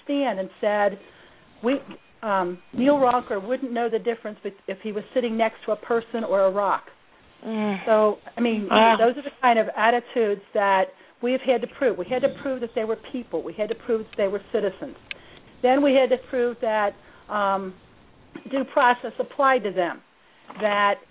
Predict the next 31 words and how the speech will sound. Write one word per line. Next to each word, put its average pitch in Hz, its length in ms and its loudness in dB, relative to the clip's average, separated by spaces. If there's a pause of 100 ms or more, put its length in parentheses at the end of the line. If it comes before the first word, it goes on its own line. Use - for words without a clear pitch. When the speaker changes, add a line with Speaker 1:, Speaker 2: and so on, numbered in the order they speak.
(100)
Speaker 1:
even 247 260 2
if 247 180 -2
you 240 120 -6
didn't 240 220 0
have 220 200 2
an, 202 160 -4
an, 220 160 -6 (140)
an, 220 100 -6 (160)
um, 185 460 -6 (100)
an 208 80 -4
I 220 140 4
Q 226 340 -2
above 214 300 2 (100)
fifty 233 380 -2
and 220 80 -4
you 214 80 -8
could 220 200 -8
read 220 380 -4
or 208 80 -2
write 202 340 2
or 196 100 0
talk, 214 460 2
or 185 160 0 (400)
if 214 160 -8
you 233 80 -4
were 220 120 2
deaf 220 340 2
or 240 80 -2
blind, 214 560 -6 (400)
that 202 280 0 (320)
if 233 100 -10